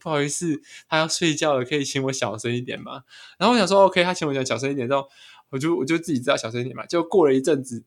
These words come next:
房东又来，然后房东在那边碎念念超久，因为这，这个房东是有什么问题。我就后来想想，是我真的太大声，因为我那个太大声的程度不是开玩笑，就是我真的就是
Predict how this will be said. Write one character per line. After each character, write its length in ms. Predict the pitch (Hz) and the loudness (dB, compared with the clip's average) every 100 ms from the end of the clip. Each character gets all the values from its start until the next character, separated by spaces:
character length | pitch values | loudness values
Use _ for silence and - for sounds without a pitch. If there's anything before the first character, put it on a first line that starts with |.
| _ | _
房 240 | _ 135 131 | _ 0 2
东 160 | 156 | 0
又 100 | 160 | 0
来， 280 | 117 120 - _ _ _ _ | 0 -4 -8 _ _ _ _
然 120 | 151 | 4
后 40 | |
房 140 | 175 151 | 6 6
东 140 | 165 | 4
在 60 | 165 | 2
那 40 | |
边 100 | 165 | 0
碎 360 | 170 - 170 123 | -2 2 4 4
念 120 | 143 | 0
念 160 | 156 120 | -2 -2
超 240 | - 127 | -2 -4
久， 220 | 123 - _ - | -4 -16 _ -6
因 100 | 156 | -4
为 40 | |
这， 120 | 151 | -4
这 120 | 151 156 | -2 -2
个 40 | |
房 140 | 127 | -2
东 160 | 131 135 | -4 -4
是 80 | 139 | -4
有 60 | |
什 100 | 120 | -6
么 80 | 123 | -6
问 160 | 135 120 | -6 -6
题。 240 | - - _ _ - | -10 -20 _ _ -6
我 140 | - 190 | 4 6
就 60 | |
后 100 | 208 | 8
来 60 | 196 | 8
想 120 | 151 | 6
想， 160 | 151 131 143 | 2 0 -2
是 160 | - | 4
我 140 | 170 120 | 4 6
真 160 | 175 | 2
的 80 | 143 | 0
太 260 | 131 165 - | 2 2 4
大 240 | 139 123 | 2 0
声， 120 | 135 | 2
因 40 | 196 | 2
为 40 | |
我 80 | 175 | 4
那 80 | 190 | 2
个 160 | 170 | 0
太 240 | 160 - 190 | -2 -6 -2
大 260 | 185 165 | 0 0
声 100 | 151 | 0
的 80 | 156 | 0
程 160 | 135 131 | 0 -2
度 140 | 147 | -2
不 100 | 127 | -4
是 80 | 127 | -8
开 180 | 127 127 | -4 -2
玩 240 | 117 110 | 0 -2
笑， 160 | 117 113 | -2 -2
就 60 | 120 | -2
是 120 | 147 | -4
我 160 | 131 | -2
真 140 | 117 139 | -2 -4
的 80 | 131 | -4
就 140 | 139 | -4
是 180 | 147 | -4